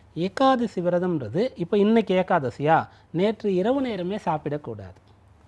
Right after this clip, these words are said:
நேற்றைக்கு இரவே, நைட் வந்து டின்னர் கிடையாது, நேற்றைக்கு நைட், இன்னைக்கு ஏகாதசின்னு சொன்னா. அப்போ நேற்றைக்கு இரவு என்ன, பால் பழம் மட்டும் வேணா சாப்பிட்டு படுத்துக்கலாம். அப்போ நேற்றைக்கு இரவு வந்து டின்னர் கிடையாது, அதிலிருந்து ஆரம்பிக்கிறது.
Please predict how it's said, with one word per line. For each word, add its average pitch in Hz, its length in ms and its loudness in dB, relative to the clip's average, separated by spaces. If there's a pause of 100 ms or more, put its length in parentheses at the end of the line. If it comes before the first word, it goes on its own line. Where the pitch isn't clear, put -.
(160)
நேற்றைக்கு 165 500 0
இரவே, 214 360 6
நைட் 175 260 -2
வந்து 214 160 0
டின்னர் 196 320 2
கிடையாது, 165 340 0 (320)
நேற்றைக்கு 139 340 -4
நைட், 139 180 0
இன்னைக்கு 143 320 -2
ஏகாதசின்னு 139 560 0
சொன்னா. 104 200 -10 (580)
அப்போ 170 140 -2
நேற்றைக்கு 180 480 0
இரவு 233 200 6
என்ன, 220 220 2
பால் 220 320 0
பழம் 202 260 0
மட்டும் 165 220 -4
வேணா 208 140 -2
சாப்பிட்டு 175 320 -2
படுத்துக்கலாம். 143 520 -4 (480)
அப்போ 196 220 2 (460)
நேற்றைக்கு 165 440 -2
இரவு 233 220 6
வந்து 202 240 2
டின்னர் 180 360 0
கிடையாது, 113 300 -4
அதிலிருந்து 175 480 2
ஆரம்பிக்கிறது. 143 640 -2